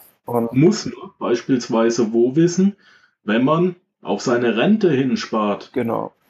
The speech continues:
Speaker 2: Wenn du sagst, ich brauche eine Viertelmillion in dreißig Jahren, damit ich mit dieser Viertelmillion, äh,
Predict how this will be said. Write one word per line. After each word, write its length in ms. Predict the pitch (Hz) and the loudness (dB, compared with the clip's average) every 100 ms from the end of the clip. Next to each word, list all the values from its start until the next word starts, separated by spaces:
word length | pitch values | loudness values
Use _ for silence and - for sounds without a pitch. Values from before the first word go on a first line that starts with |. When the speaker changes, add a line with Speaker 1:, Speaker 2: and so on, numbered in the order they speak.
| _ | _
Speaker 2:
Wenn 120 | - 139 | -10 -8
du 60 | |
sagst, 340 | 139 135 151 - | -4 -2 0 -2
ich 140 | 120 | -2
brauche 300 | 123 147 151 | -2 -2 0
eine 80 | 139 | -4
Viertelmillion 1000 | - 160 175 156 143 123 127 147 190 202 | 0 0 2 0 2 2 2 2 0 0
in 200 | 151 127 | -2 -4
dreißig 520 | - 139 147 - - | -2 -2 0 0 0
Jahren, 280 | 123 127 180 | 0 0 0
damit 240 | 160 143 | -2 -2
ich 120 | 143 | -2
mit 180 | 156 135 | -4 -2
dieser 240 | 139 143 139 | 0 0 0
Viertelmillion, 840 | 151 151 147 131 123 131 165 185 - - _ _ - | -2 -2 -2 0 2 2 0 -2 -8 -20 _ _ -2
äh, 260 | 127 131 | 2 2